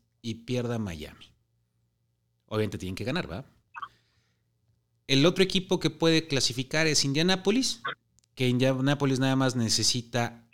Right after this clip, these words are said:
ganar para clasificarse a playoffs. Y si pierde, entonces tienen que perder los Chargers y Baltimore y Pittsburgh tienen que empatar. O que pierdan los Chargers, pierda Pittsburgh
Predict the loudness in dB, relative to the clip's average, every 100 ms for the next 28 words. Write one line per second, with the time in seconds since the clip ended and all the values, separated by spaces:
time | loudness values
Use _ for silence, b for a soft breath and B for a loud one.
0 | -8 -2 2 4 2 -6 -20 -10 -6 -6
1 | -6 -4 -4 -4 -4 -4 -2 -2 -2 -2
2 | -8 -12 _ _ _ _ _ _ 0 6
3 | 6 6 2 4 4 6 4 0 -6 -20
4 | -20 -4 -4 0 0 -2 -2 -2 -2 -2
5 | -2 -2 -2 0 2 6 6 6 4 2
6 | -2 -20 _ _ _ _ _ 0 2 0
7 | -2 0 0 0 0 -2 -4 -4 -4 -4
8 | -4 -4 -4 -2 0 -2 -4 -18 _ _
9 | 2 4 4 2 -4 -4 -4 -4 0 0
10 | 2 0 -2 -4 -10 -8 -6 -4 -4 -4
11 | -8